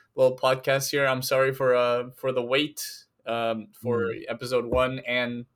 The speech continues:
Speaker 1: this one as well, as well as the lackluster, I, I have to admit, uh, content drops on Patreon. We're gonna try and resume those as fast as possible. We've already uploaded, uh, an episode of Lil Horrors, uh, Hour,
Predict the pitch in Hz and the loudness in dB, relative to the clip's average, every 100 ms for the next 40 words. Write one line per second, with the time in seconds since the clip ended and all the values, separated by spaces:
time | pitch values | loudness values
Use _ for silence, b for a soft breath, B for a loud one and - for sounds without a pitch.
0 | - 120 123 120 123 123 123 123 B B | -6 -6 -4 -6 -4 0 0 0 B B
1 | B - 123 127 127 123 123 120 117 113 | B -8 0 4 4 2 -4 -6 -4 0
2 | 127 131 131 120 - 117 113 117 - - | 0 0 -2 -2 -4 -2 -2 -4 -6 -10
3 | - - 113 113 117 117 113 113 113 - | -12 -8 -6 -2 -4 -4 -8 -6 -8 -6
4 | 110 107 120 123 123 117 113 - 110 156 | -6 -2 -2 -2 -6 -4 -4 -4 -8 -4
5 | 165 180 175 175 B B B 135 135 147 | -2 0 -2 -2 B B B -4 0 2
6 | 143 131 131 131 143 156 135 135 131 113 | 2 2 -2 -2 -2 2 2 2 0 -6
7 | - 123 120 120 139 143 147 143 139 123 | -2 -2 -2 -6 0 0 0 -2 -2 -2
8 | 117 117 123 123 131 131 120 120 127 _ | -2 -2 -4 -8 -2 -2 0 -2 -4 _
9 | _ _ _ 113 110 107 113 113 120 123 | _ _ _ -2 0 0 -2 -6 -4 -2
10 | 117 110 117 113 120 117 110 113 - - | -2 -4 -4 -2 -2 0 -2 -6 -12 -14
11 | - 110 110 110 113 110 110 110 113 | -6 -4 -4 -4 0 0 0 -2 -6